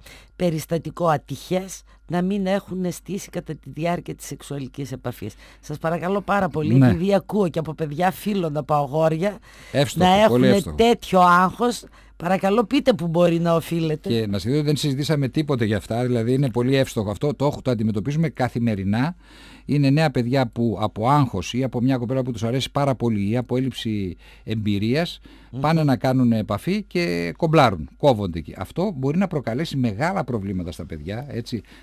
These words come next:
Speaker 2: Δεν μπορούν να το διαχειριστούν και μπορεί να τους δημιουργήσει σοβαρό πρόβλημα.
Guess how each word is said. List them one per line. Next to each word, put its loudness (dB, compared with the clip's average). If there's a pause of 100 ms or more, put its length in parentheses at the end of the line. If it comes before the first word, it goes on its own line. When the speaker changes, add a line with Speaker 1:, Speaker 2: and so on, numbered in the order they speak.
Speaker 2:
Δεν -2
μπορούν 0
να 2
το -2
διαχειριστούν -4
και -8
μπορεί -4
να 0
τους -4
δημιουργήσει -2
σοβαρό -2
πρόβλημα. -2